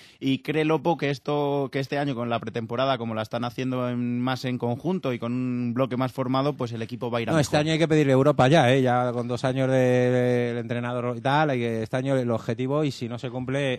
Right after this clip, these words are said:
Speaker 2: esto lo digo con ironía aún, nada más, ¿eh? Era una broma.
Speaker 1: Bueno, pues eso decía, a ver
Speaker 2: Con
Speaker 1: si
Speaker 2: ver
Speaker 1: el
Speaker 2: al
Speaker 1: e-
Speaker 2: Geta en primera tengo bastante.
Speaker 1: Eh, yo creo que es suficiente, ¿no? Mucha gente habla de Europa en el Getafe, pero yo creo que el Getafe es un equipo de, de media tabla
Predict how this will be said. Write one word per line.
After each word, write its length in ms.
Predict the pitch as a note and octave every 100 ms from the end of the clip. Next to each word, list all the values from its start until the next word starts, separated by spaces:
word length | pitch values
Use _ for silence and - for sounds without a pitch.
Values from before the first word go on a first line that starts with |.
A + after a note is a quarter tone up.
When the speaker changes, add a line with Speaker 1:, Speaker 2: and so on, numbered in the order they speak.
| A#2+
Speaker 2:
esto 160 | -
lo 60 | A2+
digo 200 | A2+ A2
con 100 | A2
ironía 380 | G#2+ G#2 G#2+ G2+
aún, 320 | G2 F#2 E2+ _
nada 240 | G2 F#2+ E2+
más, 260 | E2+ G#2+
¿eh? 180 | F#2 G2 A2+ _ F#2+
Era 100 | E2
una 120 | D#2+
broma. 260 | D2+ D#2+ - _ _ _
Speaker 1:
Bueno, 220 | B2 D3+ A#2+
pues 160 | A2+
eso 220 | B2 A#2
decía, 420 | A#2+ A#2+ F3 C#3+ G2+
a 60 |
ver 80 | A#2
Speaker 2:
Con 80 | G2+
Speaker 1:
si 80 | C3+
Speaker 2:
ver 80 |
Speaker 1:
el 60 | C3
Speaker 2:
al 60 | G2+
Speaker 1:
e- 20 |
Speaker 2:
Geta 300 | B2 G#2 F#2+
en 80 | F#2
primera 640 | F2+ F#2+ F#2+ F#2+ F#2+ E2+ E2+
tengo 220 | F2 D#2+
bastante. 480 | F2 F2 E2 - A2+
Speaker 1:
Eh, 20 |
yo 140 | A2+
creo 140 | C3 D3+
que 80 |
es 40 | D#3+
suficiente, 640 | B2+ A2 - C3 C3 A2
¿no? 340 | A#2 D3 C#3
Mucha 300 | A#2 A#2+ B2
gente 240 | A#2 C3 B2+
habla 160 | B2
de 60 | B2
Europa 280 | B2 B2 B2
en 60 |
el 100 | B2
Getafe, 480 | A#2 A#2+ B2+ B2 C#3
pero 220 | A#2 A#2
yo 160 | A2+ A#2
creo 160 | A#2 A2+
que 60 |
el 60 | A#2
Getafe 360 | A#2+ G#2+ A#2
es 80 | A#2+
un 80 | A#2+
equipo 340 | A2+ A2+ A#2+
de, 380 | A2 A2+ A2 A2
de 100 | G#2
media 300 | B2+ C3 C3+
tabla 420 | C3 C3 D3 F3